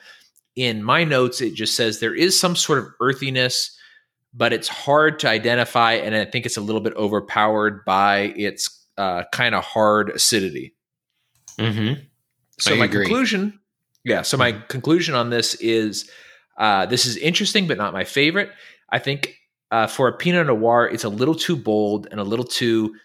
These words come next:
Speaker 1: acidic and tannic. Um,
Speaker 2: So
Speaker 1: I do,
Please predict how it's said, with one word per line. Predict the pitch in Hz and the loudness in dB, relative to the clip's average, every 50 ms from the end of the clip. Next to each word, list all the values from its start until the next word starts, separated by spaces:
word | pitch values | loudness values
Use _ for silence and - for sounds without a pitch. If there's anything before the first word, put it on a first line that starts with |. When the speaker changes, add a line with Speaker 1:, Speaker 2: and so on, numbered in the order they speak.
| _ _ - | _ _ -2
Speaker 1:
acidic | - - - 113 110 110 110 - - | 0 2 2 4 2 2 0 -2 -8
and | 98 - | -6 -6
tannic. | - - 110 98 85 78 - - - _ _ _ _ _ _ _ _ _ _ _ _ _ _ _ _ _ _ _ _ _ _ _ _ - - - - | -4 -2 -2 -2 -2 -4 -10 -16 -20 _ _ _ _ _ _ _ _ _ _ _ _ _ _ _ _ _ _ _ _ _ _ _ _ -20 -20 -12 -6
Um, | 104 104 101 98 92 87 | -4 -2 -2 -2 -2 -2
Speaker 2:
So | 85 123 113 107 101 - - - - | 0 2 2 2 2 -2 -4 -2 0
Speaker 1:
I | 113 113 | 2 2
do, | 117 | 2